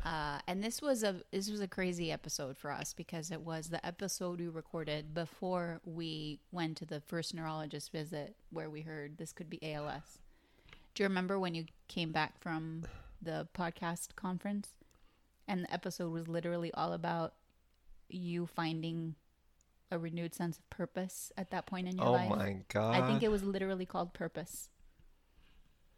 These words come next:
Speaker 2: Yeah. Yeah, 'cause I got so
Speaker 1: And this is, like, a
Speaker 2: invigorated.
Speaker 1: crazy full cir-,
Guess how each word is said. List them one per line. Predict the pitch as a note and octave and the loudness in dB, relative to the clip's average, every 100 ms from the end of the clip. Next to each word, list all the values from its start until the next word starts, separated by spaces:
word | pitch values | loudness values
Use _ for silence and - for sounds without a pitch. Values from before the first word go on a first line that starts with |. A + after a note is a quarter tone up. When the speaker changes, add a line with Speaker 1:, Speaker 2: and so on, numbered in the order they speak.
| - - - - | -20 -20 -18 -2
Speaker 2:
Yeah. | A2+ A2 A2+ - - - - - - - - - - _ - - - - - - - - - - | 4 4 4 -2 -12 -18 -20 -20 -20 -20 -20 -20 -20 _ -20 -20 -20 -20 -20 -20 -20 -20 -20 -14
Yeah, | - A#2+ A#2+ | 6 10 10
'cause | A2+ A2 | 10 8
I | G#2+ | 8
got | G#2+ A2 A2 | 10 12 10
so | - A2+ | 10 10
Speaker 1:
And | A#2+ | 10
this | A2+ A#2 | 10 8
is, | A2 | 10
like, | A#2 | 10
a | B2 | 12
Speaker 2:
invigorated. | B2+ C3 C3 | 12 12 12
Speaker 1:
crazy | D3 D3 G#3+ | 12 12 6
full | G#3 - G#3 | 4 6 6
cir-, | - G#3 G3+ | 6 2 2